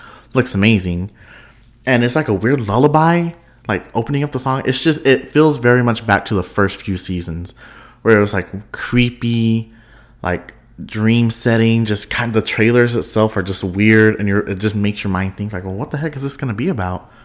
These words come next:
Uh, so I'm glad they're returning to that era of themselves because it's just so cool. The trailer was very short, uh, very creepy, which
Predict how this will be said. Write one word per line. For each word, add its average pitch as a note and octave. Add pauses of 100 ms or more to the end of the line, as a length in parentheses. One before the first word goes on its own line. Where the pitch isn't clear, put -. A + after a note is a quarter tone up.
(640)
Uh, F2+
so -
I'm A2+
glad G#2+
they're B2+
returning A2+
to G2
that F2+ (440)
era G#2
of F#2
themselves F2+
because F2
it's F#2+
just -
so G2
cool. F2+ (420)
The G#2
trailer C#3+
was A2+
very A2+
short, -
uh, G2
very A2
creepy, G#2+
which G2